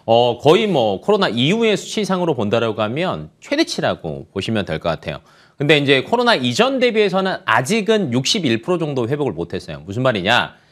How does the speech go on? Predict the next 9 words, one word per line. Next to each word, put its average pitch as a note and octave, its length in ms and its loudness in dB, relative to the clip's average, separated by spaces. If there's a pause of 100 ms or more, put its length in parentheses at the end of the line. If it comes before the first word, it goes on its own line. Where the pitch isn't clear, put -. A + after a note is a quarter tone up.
(200)
아직까지는 B2 640 0
사십 G3 320 -2
프로 F#3 140 -4
정도 D3 420 -2
더 C3 280 2
회복할 E3+ 340 -4
가능성이 B2+ 640 -4
있다라는 B2 640 0
거고, E2+ 440 0